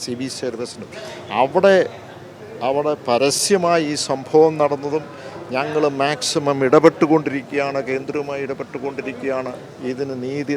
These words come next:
നമുക്ക് ലഭിക്കണമെന്ന് പറഞ്ഞത് ഒന്നത്. രണ്ട്, അവിടെ പോയോ ഇവിടെ പോയോ എന്നൊക്കെ ചോദിക്കുന്നുണ്ട്. ഇവർ ഇപ്പോൾ,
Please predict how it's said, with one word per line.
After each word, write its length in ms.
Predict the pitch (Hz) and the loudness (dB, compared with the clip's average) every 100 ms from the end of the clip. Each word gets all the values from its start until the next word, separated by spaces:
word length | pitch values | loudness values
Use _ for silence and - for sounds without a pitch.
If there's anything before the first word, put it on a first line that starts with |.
| 131 | -4
നമുക്ക് 260 | 131 117 117 | -6 -6 -4
ലഭിക്കണമെന്ന് 640 | 120 131 143 135 135 127 127 | -4 -4 -4 -4 -4 -2 0
പറഞ്ഞത് 300 | 120 110 - - - - - - - - 123 | 0 -4 -10 -12 -14 -14 -14 -14 -14 -2 -2
ഒന്നത്. 300 | 143 120 92 - - 117 113 | 2 0 -2 -10 -8 0 2
രണ്ട്, 380 | 120 151 180 135 92 - - - - - - | 4 2 4 4 2 -6 -16 -18 -16 -8 -2
അവിടെ 220 | 113 160 180 170 | 2 4 4 4
പോയോ 240 | 170 170 165 | 6 6 4
ഇവിടെ 180 | 143 170 165 | 4 2 4
പോയോ 260 | 165 165 170 165 | 6 6 6 4
എന്നൊക്കെ 300 | 160 165 170 160 | 0 0 -4 -2
ചോദിക്കുന്നുണ്ട്. 680 | 151 151 156 151 131 98 - - - - - - 123 | 0 0 -2 -4 -6 -8 -10 -12 -16 -16 -16 -12 -8
ഇവർ 220 | 117 156 175 185 180 - - - - - - 147 | 2 4 6 4 2 -4 -16 -20 -20 -10 -4 -2
ഇപ്പോൾ, 360 | 160 180 175 | 0 4 6